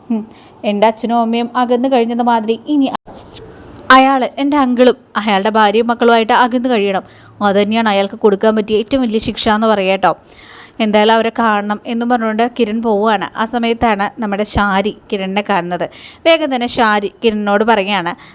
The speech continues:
"ആ മോനെ കിരണേ, നാളെയാണ് റിസൾട്ട് വരുന്ന ദിവസം കേട്ടോ. അപ്പോൾ പിന്നെ നീ കല്യാണീനെ ഉപേക്ഷിക്കാനായിട്ട് തയ്യാറായി നിന്നോളാൻ" പറയുകയാണ് കേട്ടോ. അപ്പോൾ റിസൾട്ടിൽ സരയുവിൻ്റെ മകളാണ് കല്യാണി എന്ന് തെളിഞ്ഞു കഴിഞ്ഞാൽ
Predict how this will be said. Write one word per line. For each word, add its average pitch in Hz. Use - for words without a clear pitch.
"ആ 247
മോനെ 196
കിരണേ, 226
നാളെയാണ് 220
റിസൾട്ട് 311
വരുന്ന 294
ദിവസം 254
കേട്ടോ. 208
അപ്പോൾ -
പിന്നെ 233
നീ 226
കല്യാണീനെ 226
ഉപേക്ഷിക്കാനായിട്ട് 247
തയ്യാറായി 262
നിന്നോളാൻ" 247
പറയുകയാണ് 226
കേട്ടോ. 185
അപ്പോൾ 226
റിസൾട്ടിൽ 240
സരയുവിൻ്റെ 285
മകളാണ് 277
കല്യാണി 240
എന്ന് 247
തെളിഞ്ഞു 226
കഴിഞ്ഞാൽ 214